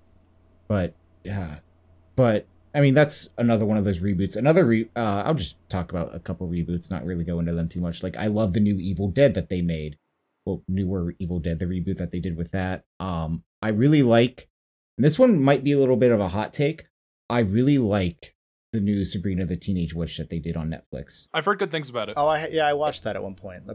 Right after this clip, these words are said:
Speaker 3: like, in pieces.
Speaker 1: I watched, like, it really, it starts off really good. I won't go into spoilers, but, like, I really liked it.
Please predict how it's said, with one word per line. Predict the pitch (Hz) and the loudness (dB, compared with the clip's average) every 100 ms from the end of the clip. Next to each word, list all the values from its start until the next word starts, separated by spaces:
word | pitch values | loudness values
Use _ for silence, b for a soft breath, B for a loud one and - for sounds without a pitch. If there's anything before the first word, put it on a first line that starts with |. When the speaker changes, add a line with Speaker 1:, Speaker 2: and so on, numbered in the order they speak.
| 110 | -6
Speaker 3:
like, | 123 107 - - | -6 -6 -10 -10
in | 139 | -8
pieces. | 110 107 - 92 - - _ _ _ _ _ _ _ _ - | -8 -10 -10 -16 -16 -18 _ _ _ _ _ _ _ _ -6
Speaker 1:
I | 127 | 2
watched, | 127 139 139 - - | 4 6 4 -2 -2
like, | 127 98 - _ - | 0 0 -4 _ -8
it | 113 | -4
really, | 117 131 | -2 -2
it | - 127 | -2 -2
starts | - 135 | 0 2
off | 139 - | 0 0
really | 123 117 | 0 2
good. | 117 127 120 | 4 4 4
I | 104 | 2
won't | 110 87 | 0 -2
go | 104 | 0
into | 98 | 0
spoilers, | 87 107 104 104 | 0 -2 0 0
but, | 95 87 | -2 -4
like, | 90 | -2
I | |
really | 98 117 202 | 0 4 6
liked | 127 120 - | 6 4 4
it. | 85 85 | -4 -6